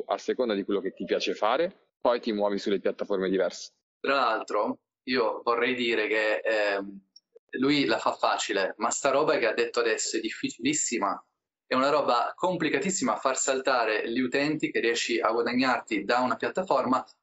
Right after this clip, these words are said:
Speaker 2: in un'altra, portarli magari sul tuo sito web dove effettivamente poi magari vendi dei prodotti e quindi hai una revenue, eh, maggiore.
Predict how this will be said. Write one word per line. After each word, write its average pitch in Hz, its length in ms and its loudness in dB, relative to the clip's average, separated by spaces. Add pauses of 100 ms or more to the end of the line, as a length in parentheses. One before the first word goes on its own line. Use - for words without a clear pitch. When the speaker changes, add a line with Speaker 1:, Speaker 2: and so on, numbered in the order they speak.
(120)
Speaker 2:
in 156 100 2
un'altra, 143 540 2
portarli 139 680 0
magari 131 320 0
sul 135 260 -2
tuo 143 120 0
sito 143 280 0
web 143 360 2
dove 123 480 2 (240)
effettivamente 147 640 2
poi 131 460 2 (120)
magari 131 320 0
vendi 127 320 2
dei 127 180 2
prodotti 135 520 2
e - 20 -12
quindi 127 320 0 (240)
hai 131 280 2
una 123 360 2
revenue, 117 580 0
eh, 113 100 -2
maggiore. 113 640 0